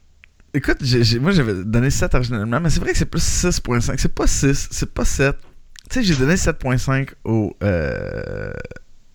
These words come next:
à celui de quatre-vingt-dix. Faut que je te dise de quoi, tu sais.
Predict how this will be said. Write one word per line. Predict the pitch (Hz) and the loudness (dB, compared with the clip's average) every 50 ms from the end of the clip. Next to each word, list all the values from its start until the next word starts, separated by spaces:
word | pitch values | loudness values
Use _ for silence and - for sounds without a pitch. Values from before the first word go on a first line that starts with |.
| _ _ _ _ _ - | _ _ _ _ _ -6
à | - | -2
celui | - - 113 123 131 | -2 0 2 0 2
de | 127 | 4
quatre-vingt-dix. | - 120 107 - 101 90 87 90 101 123 131 - - - - - - - - - - - _ _ - - | 2 2 2 2 -2 -4 -4 -4 -4 -4 -4 -6 -8 -12 -16 -20 -20 -20 -20 -20 -20 -20 _ _ -16 -6
Faut | - 202 240 | -2 0 0
que | 254 | 0
je | - - | 0 -2
te | - 113 | -4 -4
dise | 110 104 107 127 131 117 | -2 -2 -2 -2 -2 0
de | - 85 | 0 -2
quoi, | 82 - 135 123 110 | -2 0 0 0 0
tu | - - | 0 -2
sais. | 110 110 - | -4 -4 -6